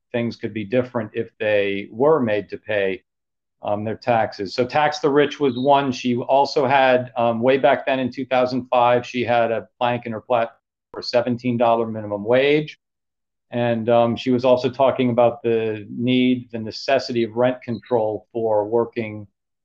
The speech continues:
working people, because rents, um,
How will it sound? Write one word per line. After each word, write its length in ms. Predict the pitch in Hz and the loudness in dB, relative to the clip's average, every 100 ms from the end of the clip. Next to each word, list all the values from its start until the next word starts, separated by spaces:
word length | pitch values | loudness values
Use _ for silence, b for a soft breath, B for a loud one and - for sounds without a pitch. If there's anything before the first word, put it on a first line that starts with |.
| _ | _
working 440 | - 123 123 113 98 | 0 2 2 -4 -6
people, 260 | - 131 - _ _ _ _ _ _ _ _ _ - | -4 -4 -4 _ _ _ _ _ _ _ _ _ -12
because 560 | 92 95 - 107 101 98 | -10 -8 0 2 2 -2
rents, 640 | 101 120 113 107 - - - | 0 0 0 -4 -14 -16 -8
um, 520 | 107 101 101 98 98 | -2 -2 -2 -6 -10